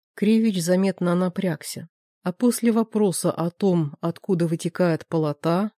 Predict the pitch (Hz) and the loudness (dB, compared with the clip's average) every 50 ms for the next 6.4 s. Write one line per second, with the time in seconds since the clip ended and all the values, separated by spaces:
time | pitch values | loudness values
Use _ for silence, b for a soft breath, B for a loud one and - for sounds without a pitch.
0 | _ _ _ - 202 226 220 214 202 185 160 156 156 151 147 - 156 147 - 156 | _ _ _ 0 2 4 6 6 6 4 4 2 0 0 0 -2 -4 -6 -2 0
1 | 156 170 185 208 220 226 - - _ _ - 233 220 - 220 208 - 214 208 190 | 0 0 2 0 0 -2 -6 -12 _ _ -4 -4 -2 -2 -2 -4 -2 -2 -2 0
2 | 214 208 202 - 208 202 208 196 - - 240 240 240 196 170 160 151 _ _ - | 0 -2 -2 0 -2 -2 -2 -2 -2 -2 0 0 2 2 0 -2 -4 _ _ 0
3 | 208 226 233 226 - - - - 233 226 226 226 - 202 202 175 165 156 165 170 | 2 4 4 4 2 -2 -4 0 2 4 4 2 2 0 -2 -2 0 0 0 2
4 | 175 180 196 196 - - _ _ _ - 196 202 - - 196 190 - - 208 196 | 2 0 0 -2 -6 -10 _ _ _ -2 -2 -2 0 0 -2 -2 0 2 2 2
5 | 185 175 208 196 170 - - 190 175 160 165 - - - 170 165 - - - 180 | 2 2 0 0 -2 -2 -2 -2 0 0 -2 -4 -4 -4 -4 -4 -4 -2 -2 -2
6 | 196 190 - - 220 214 220 | 0 0 0 0 0 0 0